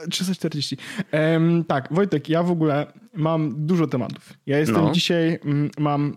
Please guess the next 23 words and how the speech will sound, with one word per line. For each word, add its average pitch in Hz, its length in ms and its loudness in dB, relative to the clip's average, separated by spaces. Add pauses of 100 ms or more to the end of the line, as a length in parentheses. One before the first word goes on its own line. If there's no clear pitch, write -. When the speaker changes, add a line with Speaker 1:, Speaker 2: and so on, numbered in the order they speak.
Speaker 1:
balls 175 640 0 (140)
full 165 280 0
of 139 140 -2
content. 131 480 -2 (420)
Speaker 2:
Doskonale. 107 760 0 (300)
Czy 120 280 0
jesteś 123 440 0
gotowy, 117 580 0
żeby 110 300 0
je 113 300 0 (560)
wyejakulować 113 1120 0
w - 60 -10
tym 104 220 0
odcinku? 98 540 -2 (460)
Speaker 1:
Tak. 123 280 -4 (640)
I 147 100 -2
teraz, 135 200 4
Speaker 2:
Doskonale. 101 520 0
Speaker 1:
zanim 185 500 2
w 156 140 0
ogóle 170 240 4
zaczniemy 160 420 2
mówić 160 280 2